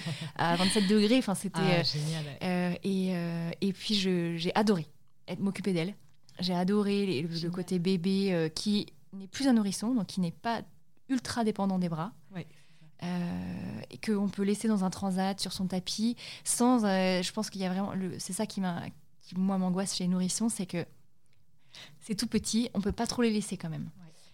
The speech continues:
Speaker 1: Ouais.
Speaker 2: Euh, et là, elle avait, elle était rythmée, elle dormait, euh, et vraiment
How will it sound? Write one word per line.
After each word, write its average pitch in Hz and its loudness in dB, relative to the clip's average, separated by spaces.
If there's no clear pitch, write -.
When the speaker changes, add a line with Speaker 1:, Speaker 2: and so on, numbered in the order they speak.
Speaker 1:
Ouais. 180 -2
Speaker 2:
Euh, 185 2
et 190 -2
là, 202 0
elle 214 2
avait, 180 0
elle 180 -2
était 170 -4
rythmée, 226 2
elle 202 6
dormait, 196 4
euh, - -16
et 165 2
vraiment 233 4